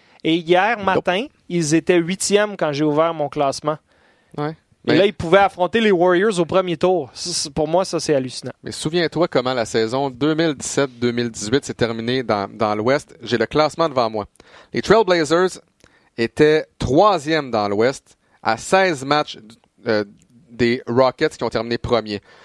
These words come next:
Speaker 2: Ensuite, là, t'avais le Thunder à dix-sept matchs, le Jazz à dix-sept matchs, les Pelicans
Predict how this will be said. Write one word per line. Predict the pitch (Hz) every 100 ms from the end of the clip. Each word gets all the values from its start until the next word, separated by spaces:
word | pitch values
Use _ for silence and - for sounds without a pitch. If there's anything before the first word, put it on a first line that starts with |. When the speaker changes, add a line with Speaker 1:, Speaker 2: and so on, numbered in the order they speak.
| - -
Speaker 2:
Ensuite, | 131 139 214 196
là, | 190 -
t'avais | 135 135
le | 123
Thunder | - 208 175 185 175
à | 107
dix-sept | 107 - 139 117
matchs, | 123 - - - -
le | 104 104
Jazz | 185 208 160
à | 113
dix-sept | 107 - 139
matchs, | 117 127 - - -
les | 110
Pelicans | - 226 233 208 185